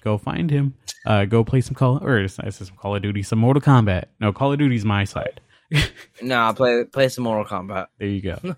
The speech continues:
Speaker 2: <laughs>
Speaker 1: Thank you guys for watching. Uh, don't forget, we're on YouTube
Speaker 2: All
Speaker 1: now,
Speaker 2: right.
Speaker 1: if you can't tell. I had it up there earlier. I had to switch it back.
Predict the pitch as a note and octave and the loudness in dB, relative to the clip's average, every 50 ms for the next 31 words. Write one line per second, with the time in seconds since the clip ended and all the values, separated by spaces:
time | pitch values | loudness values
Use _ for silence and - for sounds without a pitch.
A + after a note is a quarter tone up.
0 | _ - E3+ - - - - - _ - E3 - - - - _ _ - C3+ C#3+ | _ -6 -6 -6 -8 -14 -16 -12 _ -12 -12 -12 -14 -20 -20 _ _ -4 -2 0
1 | C3 A#2+ A2 A2 G#2+ G#2 - - G#2 G2 G2+ G2 G2 G2 F2+ - - G2+ F#2+ F#2+ | 0 0 0 -2 -2 -4 -4 -6 -8 -6 -4 -4 -4 -4 -4 -6 -6 -6 -4 -4
2 | F#2+ F#2 - - - G2 G2 F#2+ G#2 C3 D#3+ - D#3 C3+ C3+ C#3 A2 B2 B2 A#2+ | -6 -6 -8 -6 -4 -2 -2 0 2 0 0 0 0 0 0 0 0 -2 -2 -2
3 | B2 A#2+ A#2 A2+ - B2+ A2+ A#2 A#2 A#2 A#2+ A#2+ A2+ B2 - - C3+ B2 - - | -2 -2 -2 -2 -2 -4 -2 0 0 0 0 0 -2 -4 -4 -4 -4 -4 -2 -2
4 | B2+ B2 B2+ C3+ C3+ C3 D3+ - B2 C3+ C3 C3+ A#2+ A#2 A2 G#2 - A2 G#2+ G#2 | -2 -2 -2 -2 -4 -4 -4 -2 -2 0 0 -2 -2 -4 -4 -4 -2 -2 -2 -2
5 | G2+ F#2+ G2 G2 F#2+ F#2+ F#2 F#2+ F#2+ G2+ - - - G#2 F#2 - A#2 - F#2+ F#2 | -2 -2 -4 -4 -4 -4 -4 -6 -6 -8 -10 -12 -12 -12 -12 -12 -10 -8 -6 -6
6 | F2+ - _ | -8 -10 _